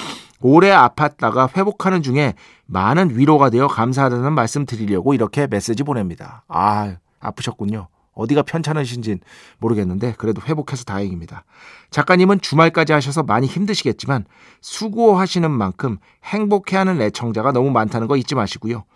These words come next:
진심 주말에도 배순탁의 비사이드를 듣게 되어 너무 행복합니다.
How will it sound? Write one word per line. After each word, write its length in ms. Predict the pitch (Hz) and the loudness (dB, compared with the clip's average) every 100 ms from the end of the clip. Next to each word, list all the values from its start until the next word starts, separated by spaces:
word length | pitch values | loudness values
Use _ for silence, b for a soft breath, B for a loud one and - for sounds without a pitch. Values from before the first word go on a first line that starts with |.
| b b b | b b b
진심 360 | - 151 139 - _ _ | 0 2 0 -2 _ _
주말에도 560 | - 139 147 117 123 113 _ - | -2 4 4 4 -2 -6 _ -12
배순탁의 460 | 104 123 120 117 | -8 -6 -4 -6
비사이드를 600 | - 110 - 101 98 101 | -6 -6 -2 -4 -2 -6
듣게 240 | 107 - 90 | -8 -8 -6
되어 260 | 95 135 - _ _ | -4 -4 -8 _ _
너무 260 | 87 92 120 | -8 -6 -4
행복합니다. 800 | 127 185 175 - 98 - - | -2 -2 -2 -4 -10 -14 -20